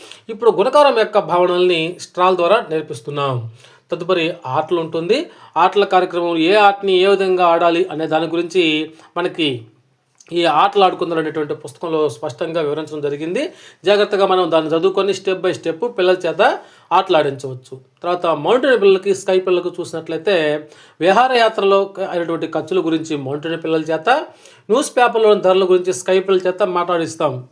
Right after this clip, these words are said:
ఇవే మాట్లాడించొచ్చు, లేకపోతే మరి ఏవైనా ఒక ఐదు నిమిషాల సేపు పిల్లల చేత మాట్లాడించొచ్చు. లేదా పిల్లలు పాఠ్యాంశం వినడానికి సంసిద్ధులుగా ఉన్నారని మనం, మని-, మనం భావించినట్లయితే ఈ సంభాషణ గురించినటువంటి ఐదు నిమిషాల సేపు కూడా మనం స్థావరంలో పరిచయంలోకి ఎంటర్ అయిపోవచ్చు.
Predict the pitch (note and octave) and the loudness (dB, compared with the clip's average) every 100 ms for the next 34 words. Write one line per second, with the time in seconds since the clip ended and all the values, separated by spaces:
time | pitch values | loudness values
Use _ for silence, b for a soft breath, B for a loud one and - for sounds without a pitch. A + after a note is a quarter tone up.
0 | - C#3 F3+ F#3+ F#3 F3+ F#3 F3+ F3 F#3 | -16 -4 -2 0 -2 -2 -2 -4 -6 -10
1 | - G#3+ C4 _ D#3 E3+ F3 E3+ D#3 D3+ | -6 -8 -8 _ -6 -4 -4 -4 -4 -2
2 | F3+ G3+ G3+ C#4 D4 B B B G3+ G#3+ | 0 2 0 -2 -6 B B B 0 2
3 | A3 E3 F3+ G3+ G3+ G3 F#3+ F3+ F3+ F3 | 2 0 0 0 -2 -4 -8 -8 -4 -4
4 | F3 E3 E3+ D3 D3+ E3 F3+ F3 F#3 F#3 | -4 -4 -4 -6 -8 -4 -2 -2 -4 -6
5 | C4 E4 B B B - A#3+ C4 C4+ C4+ | -6 -8 B B B -2 0 2 2 0
6 | B3+ B3 B3+ B3+ A3 A3 A#3+ A3+ A#3 A3 | 0 4 4 4 2 2 0 -2 -2 -2
7 | A3 A3+ A3 A3 G3+ G3 G#3 A3 G#3+ A3 | 0 0 0 -6 -6 -6 -4 -2 4 4
8 | G3 G3+ G3+ G3 F#3+ F#3 E3 F3 G3+ E3 | 2 0 0 0 -2 -4 -4 -2 -2 -2
9 | E3 D3 C3 F#3 F#3 F3+ F3 E3+ G3 F3 | -4 -2 -2 0 0 -4 -4 -4 -2 -2
10 | D#3 E3 B B B C4 D4+ - G#3+ B3 | -2 -6 B B B -4 -2 0 0 0
11 | - A3+ G#3 G3 F#3+ F#3+ D#3+ F#3 G#3 G3+ | 0 -4 -4 -2 0 2 2 2 0 0
12 | F3 F3 D#3+ E3 G#3 F#3+ F3+ D#3+ D#3+ - | 0 -2 -4 2 2 4 0 -2 -6 -6
13 | F#3 G#3 G3+ F#3+ F#3+ D3+ D#3 F3+ F#3+ D3+ | 0 2 4 2 0 -4 -4 -4 -4 -4
14 | C#3 C3 A#2+ A#2 A2+ B2 | -4 -6 -8 -10 -14 -20